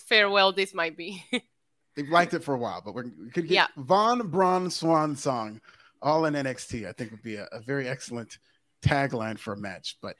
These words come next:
Speaker 2: yes, they are getting into Von Wagner, though. We've, we've been giving Von
Speaker 1: Yeah.
Speaker 2: Wagner a lot of shit, uh, <laughs> over the years, but the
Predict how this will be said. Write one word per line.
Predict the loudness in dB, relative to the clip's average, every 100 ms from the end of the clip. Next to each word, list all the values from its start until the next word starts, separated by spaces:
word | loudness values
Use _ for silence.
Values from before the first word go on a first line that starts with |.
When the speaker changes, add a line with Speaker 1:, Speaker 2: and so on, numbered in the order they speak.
| 2
Speaker 2:
yes, | 6 8
they | 10 12
are | 12
getting | 12 8 10
into | 8 10
Von | 10 10
Wagner, | 8 8 6 0
though. | 0
We've, | 0 0 2
we've | 6 6 6
been | 4
giving | 6 6 6
Von | 4 6
Speaker 1:
Yeah. | 8 8
Speaker 2:
Wagner | 8 2
a |
lot | 2 0
of | -2
shit, | -2 -2 -4 -18 -16 0
uh, | 2 2 0 -6 -8
<laughs> | -8
over | -8 -6
the | -6 -8 -2
years, | 0 0 -4 -16 -4 4
but | 4 2
the | -2